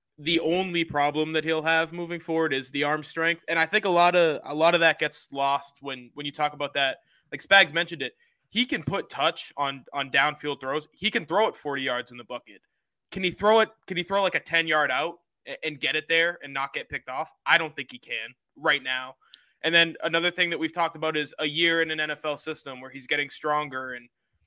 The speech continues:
I, someone brought it up a couple weeks ago. He's, he's been in an N F L strength system for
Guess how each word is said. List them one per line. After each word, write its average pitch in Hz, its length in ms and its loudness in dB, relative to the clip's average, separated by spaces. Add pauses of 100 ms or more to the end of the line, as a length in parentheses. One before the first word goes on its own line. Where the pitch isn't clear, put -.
(320)
I, 147 180 2 (140)
someone 214 340 0
brought 180 200 6
it 170 80 2
up 180 100 0
a - 40 -16
couple 147 200 -6
weeks 165 220 -4
ago. 131 420 -4 (340)
He's, 220 400 -2
he's 196 220 -4
been 196 160 4
in 202 120 0
an 170 100 0
N 170 120 2
F 165 140 -2
L 156 240 2
strength 160 360 -2
system 131 460 -12
for 127 380 -12